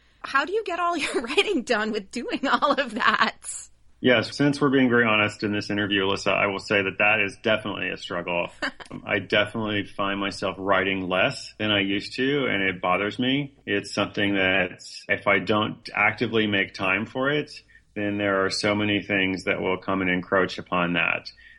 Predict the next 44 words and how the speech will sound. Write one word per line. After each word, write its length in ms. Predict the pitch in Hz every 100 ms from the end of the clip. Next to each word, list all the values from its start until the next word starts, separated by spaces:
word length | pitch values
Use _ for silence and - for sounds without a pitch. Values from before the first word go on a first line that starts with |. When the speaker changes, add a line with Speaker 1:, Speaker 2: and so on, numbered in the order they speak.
| -
Speaker 2:
So 280 | - 101 95
I 160 | 95 98
do 260 | 101 127
tr-, 140 | 131 -
still 260 | - 127
try 240 | 120 113 110
to 80 | 110
be 180 | 113 107
deliverable 560 | 104 101 107 104 107
focused, 460 | 104 98 113 107 113
as 100 | 110
we 80 | 110
discussed. 540 | 104 - 110 107 -
I 60 | 90
do 160 | 101
try 260 | 101 104 98
to 80 | 98
realize, 400 | 98 95 95 95
like, 120 | 92
okay, 200 | 95 101
I 100 | 92
still 240 | - 98
need, 280 | 98 101 92
like, 260 | 95 92 - -
this 180 | 95
content 420 | - 101 95 101 90
needs 220 | 98 -
to 100 | 110
happen, 340 | 123 120 101
and 160 | 92 90
I 60 | 90
try 200 | - 101
to 80 |
work 260 | 98 110 110
on 200 | 98 98
deadlines. 520 | 104 104 101 92 90
I 40 | 95
mean, 120 | 92
I 60 |
think 200 | 92 107
deadlines 380 | 95 101 101 98
are 120 | 95
our 160 | 90 87
friends. 540 | - 101 90 90 -